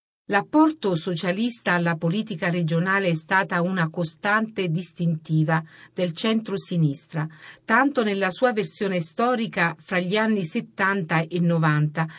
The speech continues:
tanto nella sua riformulazione degli ultimi quindici anni.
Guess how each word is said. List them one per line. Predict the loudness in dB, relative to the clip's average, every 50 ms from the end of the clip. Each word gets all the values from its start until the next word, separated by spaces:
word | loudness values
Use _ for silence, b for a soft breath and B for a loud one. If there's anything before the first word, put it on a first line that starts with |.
| B B B B
tanto | 2 4 4 4 4 4 2 2 0
nella | 2 2 2 0 0
sua | 0 -2 -2 0 0 0
riformulazione | 0 0 0 -2 -2 0 -2 -2 0 0 2 2 2 0 -2 -4 -6 -2 0 2 2 0 0 -4 -6 -4
degli | -2 -2 -2 -2
ultimi | -4 -6 -6 -6 -4 0 0 0 0
quindici | -2 -4 -4 -2 -2 -4 -4 -4 -2
anni. | -2 -2 -2 -2 -2 -2 -2 -4